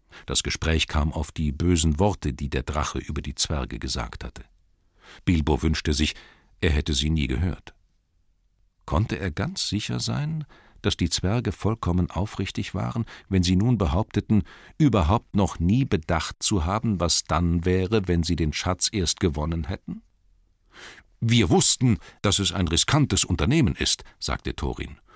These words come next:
"und das wissen wir immer noch. Und ich glaube immer noch,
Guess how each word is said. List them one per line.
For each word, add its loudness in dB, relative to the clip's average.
"und 2
das 2
wissen 2
wir -4
immer -4
noch. -20
Und 0
ich -2
glaube 2
immer 2
noch, -2